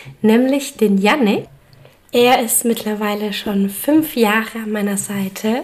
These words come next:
Auf der einen Seite arbeiten wir ganz viel zusammen und auf der anderen Seite privat. <laughs> Und ich freue mich so sehr, dass er heute das erste Mal hier im Podcast ist. Yannick, magst du dich vielleicht selbst einfach mal vorstellen?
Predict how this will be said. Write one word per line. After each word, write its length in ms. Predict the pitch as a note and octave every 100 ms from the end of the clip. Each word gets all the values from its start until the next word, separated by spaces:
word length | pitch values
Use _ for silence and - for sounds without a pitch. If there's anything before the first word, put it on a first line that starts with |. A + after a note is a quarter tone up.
| - - - - - -
Auf 140 | G#3
der 180 | - -
einen 280 | B3+ A#3 A3+
Seite 560 | - A3+ A3 A3 A3+ -
arbeiten 560 | G3+ G3+ A#3+ B3 B3 C4
wir 100 | B3
ganz 240 | B3+ B3+
viel 140 | C#4+ C#4+
zusammen 400 | C#4 C#4 E4 - - _ _
und 140 | C#4+ D#4+
auf 100 | D#4+
der 160 | E4+
anderen 280 | A#3+ A3+ G#3
Seite 320 | A3 G#3+ E4+
privat. 460 | E4+ F#4+ A3+ G3 F#3+ -
<laughs> 160 | - -
Und 720 | A#3 - - - - - C#4
ich 120 | C4
freue 180 | C4 C4+
mich 140 | C#4 A#3
so 200 | C#4 F4
sehr, 440 | - B3 G3 A3+ - - -
dass 160 | A3+ G3
er 180 | G3+ G#3
heute 200 | G#3+ G#3
das 220 | G3 - - -
erste 440 | G#3+ - - A#3
Mal 180 | G3+ G3+
hier 440 | G3+ G#3 G3 G3+ -
im 220 | G3 G3+
Podcast 560 | - G3 - F#3 - A#3
ist. 180 | - - _ - - - - - _ -
Yannick, 380 | A#3 C#4 C#4
magst 320 | B3 A3 A3 C#4
du 60 |
dich 200 | B3 A#3
vielleicht 280 | - G3+ F#3
selbst 320 | G3 G3 -
einfach 240 | G#3 F#3+ A#3+
mal 140 | A#3+
vorstellen? 560 | A3+ F#3+ F3+ - G3+